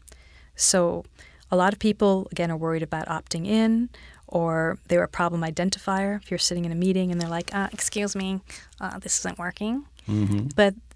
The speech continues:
Speaker 1: it's the person who actually says, "You know, this isn't working, and I think you need to do it this way.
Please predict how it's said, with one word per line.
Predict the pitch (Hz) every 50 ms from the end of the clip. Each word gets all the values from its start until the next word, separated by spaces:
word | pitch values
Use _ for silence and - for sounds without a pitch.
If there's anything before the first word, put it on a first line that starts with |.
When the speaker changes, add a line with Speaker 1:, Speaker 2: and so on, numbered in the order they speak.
| - _ - - -
Speaker 1:
it's | 220 214 208 -
the | - 247
person | - 311 339 - - 311
who | 240 208 220
actually | 196 196 190 - - 196 185
says, | - - 185 175 175 -
"You | 190
know, | 185 180 175 175 -
this | 208 220 - -
isn't | - 226 208 -
working, | 185 185 185 - 196 180 180 185 - -
and | - 180 175
I | 170
think | 175 - - 202 190 214
you | 196
need | 185 180 170
to | -
do | 160 160 156
it | 139 -
this | 165 156 - -
way. | - - 151 180